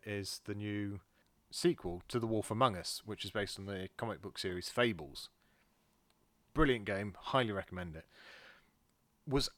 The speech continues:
staggered to see that their first game out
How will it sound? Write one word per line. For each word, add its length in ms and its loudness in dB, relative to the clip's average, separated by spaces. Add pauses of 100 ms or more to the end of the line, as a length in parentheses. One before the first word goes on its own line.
(380)
staggered 680 4
to 280 -4
see 380 -2 (100)
that 400 -4
their 260 4
first 380 4
game 260 2
out 460 -2